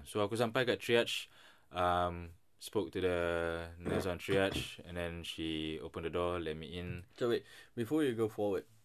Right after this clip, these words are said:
Speaker 2: um, just for people who don't know, what's a triage nurse?
Speaker 1: Okay, so whenever you go to emergency, uh, A and E, accident and emergency or
Speaker 2: Singapore
Speaker 1: emergency.
Speaker 2: ada tak triage?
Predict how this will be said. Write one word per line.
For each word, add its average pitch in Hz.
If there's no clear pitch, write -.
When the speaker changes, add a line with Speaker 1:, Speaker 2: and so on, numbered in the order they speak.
Speaker 2:
um, 90
just 110
for 113
people 104
who 98
don't 95
know, 87
what's 98
a 98
triage -
nurse? -
Speaker 1:
Okay, 113
so 139
whenever 117
you 110
go 104
to 98
emergency, 92
uh, 78
A 92
and 87
E, 85
accident 87
and 82
emergency 82
or 80
Speaker 2:
Singapore 131
Speaker 1:
emergency. 120
Speaker 2:
ada -
tak -
triage? -